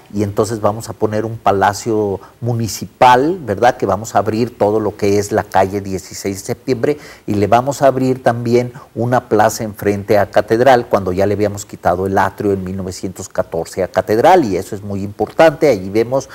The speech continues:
cómo está enjarrado Catedral, y después Catedral le quitan todas las cuestiones de los enjarres. Entonces, esta Guadalajara ya no la alcanzamos, no, o sea, lógicamente a conocer, pero podemos compararla como una ciudad colonial que pudo haber sido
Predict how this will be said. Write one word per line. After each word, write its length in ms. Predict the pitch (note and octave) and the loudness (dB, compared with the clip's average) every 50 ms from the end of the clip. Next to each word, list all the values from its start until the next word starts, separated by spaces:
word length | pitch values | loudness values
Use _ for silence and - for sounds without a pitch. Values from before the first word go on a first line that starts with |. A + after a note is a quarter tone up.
| - - - _ - | -20 -20 -20 _ -2
cómo 200 | - A#2+ A#2+ B2+ | 0 2 2 2
está 220 | A2+ - - - | 0 2 2 2
enjarrado 800 | B2+ A#2+ - - - - - - G2+ A2+ B2 C#4+ C4+ B3 - - | 2 0 0 0 0 0 2 4 4 6 6 6 6 4 2 0
Catedral, 580 | - F#2 - - G2 F#2+ G#2+ A#2+ C#3+ E3 E3 | -2 -4 -2 -2 0 2 6 6 6 6 4
y 80 | C#3+ A2 | 2 0
después 400 | F2+ E2+ - - - G2 G2+ - | -2 -4 -6 -6 -4 -4 -4 -4
Catedral 680 | - - A2+ - A#2+ G#2+ G#2+ G2 G2+ A2 B2 C3 C3 A#2 | -4 -6 -4 -4 -2 0 2 2 2 2 0 -2 -2 -2
le 120 | G2+ F#2 | -2 -2
quitan 440 | - - - G2 F#2+ - G#2 A2 A#2 | -4 -8 -10 -8 -4 -2 -2 -2 -2
todas 280 | - - G2 G2+ G2+ G2 | -2 0 2 2 2 2
las 140 | G2 - | -2 -4
cuestiones 460 | - - F2+ - - G2 F#2 F#2 F#2 - | -10 -12 -12 -8 -6 -6 -6 -6 -6 -6
de 80 | G2 | -6
los 220 | F#2+ F2+ - - - | -4 -4 -6 -6 -8
enjarres. 520 | G2+ F#2+ - - F3+ F3 E3+ D3+ A#2 - | -14 -2 2 4 4 4 4 0 -4 -4
Entonces, 540 | G#2 F#2+ F#2+ - B2 C3 B2+ C#3 E3+ D#3 - - - - - - - - | -6 -8 -2 0 0 2 2 2 0 -2 -4 -8 -16 -18 -18 -18 -16 -4
esta 380 | - C#3 C#3+ D3 - - G#3 G3 | 0 2 2 2 4 4 4 6
Guadalajara 560 | F3 G3 F#3 F3+ F3 E3+ D#3 - F#3+ F#3+ F3+ | 6 8 6 8 6 6 4 4 2 2 2
ya 260 | E3+ C3+ C3 B2+ C3+ | 4 4 4 4 4
no 140 | C3+ C#3 C3+ | 4 2 2
la 80 | B2+ | 2
alcanzamos, 600 | A#2 A2 - G#2 G#2 G2+ - A#2+ A2 G#2+ G#2+ G2+ - | 0 0 0 -4 -4 -2 -2 -2 -2 -2 -4 -10 -10
no, 80 | G#2 | -10
o 320 | F#2+ - _ _ _ _ - | -12 -12 _ _ _ _ -4
sea, 340 | - F#2 G2 F2+ E2 E2 E2 E2 E2+ F2 | 0 2 2 2 2 0 -2 -4 -6 -2
lógicamente 640 | F#2 A2+ A#2 A2+ - - - G2+ G2 G2 G2 G2 A2 | 0 0 0 0 -2 -4 -4 -2 -2 -4 -4 -2 -2
a 80 | G2+ - | -2 0
conocer, 520 | - G#2+ G#2 G#2 - - E3 F#3 G3 - - | -2 -4 -4 -4 -6 -2 -2 -2 -2 -2 -4
pero 320 | - F#2+ F#2+ F2+ F2+ F2 - - - - _ _ | -2 -2 0 0 0 -2 -4 -8 -18 -20 _ _
podemos 400 | - G#2 F#2+ G#2+ A2 B2+ C3 - | -2 -2 0 0 -2 -2 -4 -4
compararla 640 | - E3 C#3 - D#3 D3 C#3+ B2+ B2 C#3 D3 - - | -2 -2 0 2 4 6 6 6 4 4 2 0 0
como 180 | A#2 G#2 G2+ | -2 -4 -4
una 160 | G#2+ A#2 B2+ | -4 -4 -4
ciudad 460 | C3 - - A#2 G2+ F#2+ F#2+ G2+ G2+ - | -6 -6 -6 -4 0 0 0 0 0 0
colonial 680 | - A2 A2 A2 A#2+ B2 B2 B2 A2+ A2 A2+ A#2+ B2 B2 - - - - _ _ | 0 0 0 0 -2 -2 -2 0 0 0 0 -2 -4 -6 -12 -20 -20 -20 _ _
que 100 | - G2+ | -8 -8
pudo 380 | F#2 - - - G#2+ A2 A2+ A2 | -8 -6 -2 -2 0 2 4 2
haber 180 | A2 G#2 G2+ F2+ | 2 2 0 -4
sido 300 | - - G#2+ G#2 G#2+ | -2 -2 0 0 -2